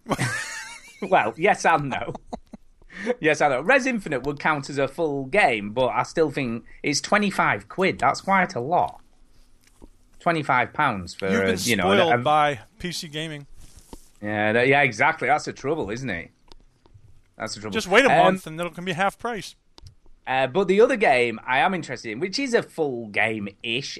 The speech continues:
Speaker 1: I guess, 'cause it's like a puzzle sort of Tetris-style game.
Speaker 2: That's actually the description on Steam. A full game-ish.
Speaker 1: Full game-ish.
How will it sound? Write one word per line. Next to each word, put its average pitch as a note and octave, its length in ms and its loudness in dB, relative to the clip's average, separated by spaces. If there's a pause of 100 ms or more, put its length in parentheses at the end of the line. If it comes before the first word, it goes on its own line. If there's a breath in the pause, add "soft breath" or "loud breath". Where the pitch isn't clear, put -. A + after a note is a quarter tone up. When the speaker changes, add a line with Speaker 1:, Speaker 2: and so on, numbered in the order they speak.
Speaker 1:
I A2+ 80 0
guess, B2 380 -2
'cause A2+ 160 -8
it's F#2+ 140 -12
like A#2 200 -2
a A2 60 -2
puzzle A#2+ 540 -4
sort A2+ 280 -2
of G2 100 -6
Tetris-style G2+ 760 0
game. F#2 160 0
Speaker 2:
That's C3+ 160 -2
actually F#3+ 260 0
the D#3+ 80 -8
description D#3 480 -8
on C#3+ 120 -6
Steam. F3 380 -10
A - 60 -10
full G3+ 380 2
game-ish. F3 840 -2 (640)
Speaker 1:
Full C3 140 4
game-ish. B2 320 4